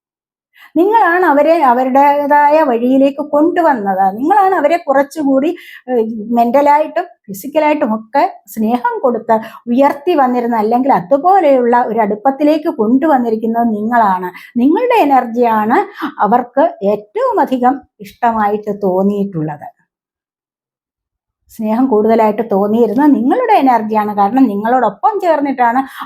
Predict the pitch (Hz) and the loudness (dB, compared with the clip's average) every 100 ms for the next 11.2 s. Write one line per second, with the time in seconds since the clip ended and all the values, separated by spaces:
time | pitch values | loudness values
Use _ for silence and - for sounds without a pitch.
0 | 208 226 233 202 226 240 311 202 175 185 | 0 2 2 2 2 2 0 -2 -2 0
1 | 320 415 349 285 240 233 226 277 190 208 | 0 0 0 0 0 0 0 0 0 0
2 | 220 226 277 175 202 196 175 147 165 - | 2 2 -2 -4 -4 -4 -4 -6 -12 -16
3 | - - 226 - 269 220 226 214 202 254 | -20 -12 -8 -2 2 2 0 0 0 2
4 | 311 392 359 359 311 285 269 262 311 220 | 2 0 0 0 2 2 2 0 -2 -2
5 | 226 269 226 220 240 190 170 180 175 175 | 2 2 2 0 -2 -4 -6 -10 -12 -8
6 | 190 220 320 _ _ - _ _ _ _ | -4 -4 -6 _ _ -20 _ _ _ _
7 | _ _ _ _ _ 220 294 392 427 466 | _ _ _ _ _ -2 0 2 2 0
8 | 370 339 302 269 240 262 285 285 277 277 | 0 2 2 2 2 4 2 2 2 2
9 | 311 311 330 330 330 311 311 320 185 - | 2 2 2 0 0 0 2 0 -2 -8
10 | _ _ _ _ _ _ - 208 277 302 | _ _ _ _ _ _ -8 -2 2 2
11 | 269 | 2